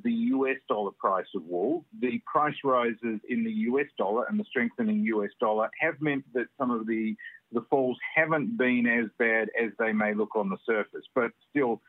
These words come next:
obviously a reduction. What are some of the things that we might see going forward? Well, Maddie's talked about just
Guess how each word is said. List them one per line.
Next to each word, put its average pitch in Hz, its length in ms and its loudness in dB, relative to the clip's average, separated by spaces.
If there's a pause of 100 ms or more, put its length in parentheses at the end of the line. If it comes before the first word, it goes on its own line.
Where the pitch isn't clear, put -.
(300)
obviously 117 460 0
a 104 40 0
reduction. 92 600 -2 (460)
What 127 260 2
are 156 120 -4
some 156 140 2
of 143 60 2
the 139 140 -2
things 135 260 0
that 127 100 0
we 117 140 -2
might 113 240 2 (120)
see 117 120 -2
going 104 480 0
forward? 90 340 -2 (120)
Well, 131 300 2 (140)
Maddie's 151 480 2
talked 143 260 0
about 110 360 2 (160)
just 139 260 0